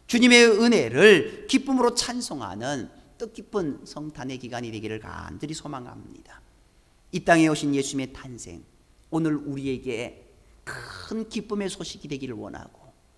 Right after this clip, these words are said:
우리뿐만 아니라 우리 주변에 많은 고통 가운데 절망 가운데 있는 사람들에게 큰 기쁨의 좋은 소식이 되기를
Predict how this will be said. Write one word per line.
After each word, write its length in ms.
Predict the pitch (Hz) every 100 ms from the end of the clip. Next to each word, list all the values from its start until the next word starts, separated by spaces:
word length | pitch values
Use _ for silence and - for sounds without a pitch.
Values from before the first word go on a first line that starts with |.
| _
우리뿐만 520 | 208 214 214 202 202 185
아니라 220 | 185 180
우리 200 | 180 165
주변에 600 | 175 160 156 139 - -
많은 720 | 151 160 175 214 262 240 143 - - _
고통 340 | - 254 277 254
가운데 300 | 233 226 214
절망 360 | 202 196 214
가운데 320 | 208 190 180 165
있는 200 | 160 156
사람들에게 720 | 156 139 135 117 120 127 123 - -
큰 460 | - - - 320 320
기쁨의 400 | - - 170 156
좋은 260 | 147 139
소식이 400 | 131 113 - 113
되기를 480 | 117 107 101 117 104